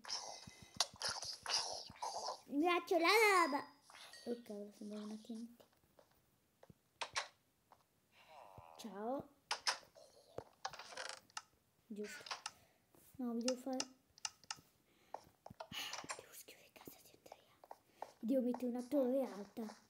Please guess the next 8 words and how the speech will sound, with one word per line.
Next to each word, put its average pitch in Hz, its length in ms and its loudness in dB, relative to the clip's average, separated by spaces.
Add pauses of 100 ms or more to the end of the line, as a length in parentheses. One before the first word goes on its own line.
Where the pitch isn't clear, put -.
per 262 140 0
ricordarmi 220 640 -2
qualcosa. 208 960 -12 (1400)
Eh, 233 140 -4
dov'è 226 280 -2
adesso? 214 500 -6
Che 220 100 -12 (100)
cavolo? 208 300 -10